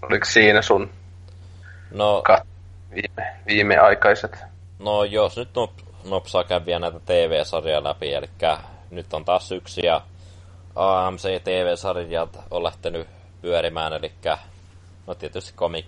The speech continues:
Speaker 2: Book meni, mutta ei siitä mitään mielenkiintoista sanottavaa. Walt Flanagan Heist eli Action Comics number one ja hienoa. Ja sitten,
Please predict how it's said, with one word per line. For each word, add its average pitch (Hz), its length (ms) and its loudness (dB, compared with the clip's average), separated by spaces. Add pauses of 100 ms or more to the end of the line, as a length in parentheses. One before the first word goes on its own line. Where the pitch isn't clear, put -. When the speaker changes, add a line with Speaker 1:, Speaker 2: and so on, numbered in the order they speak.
Speaker 2:
Book 85 200 -10
meni, 78 180 -8
mutta 73 220 -8
ei 82 60 -2
siitä 80 300 -6
mitään 78 240 -6
mielenkiintoista 78 540 -12
sanottavaa. 78 580 -6 (440)
Walt 85 180 -2
Flanagan 80 580 -6
Heist 78 280 -4
eli 78 240 -8 (340)
Action 80 380 -8
Comics 78 400 -10
number 76 420 -8
one 76 200 -6
ja 76 160 -4 (560)
hienoa. 76 440 -6 (880)
Ja 82 180 -6 (120)
sitten, 82 480 -10